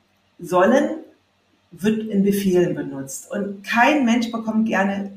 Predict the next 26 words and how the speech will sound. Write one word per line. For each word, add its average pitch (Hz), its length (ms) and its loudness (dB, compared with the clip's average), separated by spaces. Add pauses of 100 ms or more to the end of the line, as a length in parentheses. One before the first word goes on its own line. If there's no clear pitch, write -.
(140)
Befehle, 208 580 -4 (460)
ja. 196 360 -2 (880)
Und 202 800 2
entscheidend 220 540 2
ist, - 220 -6
dass 202 300 -4
du, 262 500 4 (340)
wenn 202 200 4
du 220 80 4
ein 185 240 0
sollen 240 340 2
benutzt, 165 680 -2
meistens 196 840 0
deine 196 280 -2
eigenen 214 340 2
Bedürfnisse 208 720 2
nicht 147 200 -8
äußerst, 147 680 -10 (280)
ja. 175 140 -6 (720)
Wenn 220 540 6 (320)
du 208 140 0
Ruhe 277 380 4
brauchst, 151 480 -6 (360)
dann 190 260 0
sag 190 380 -6
das. - 380 -12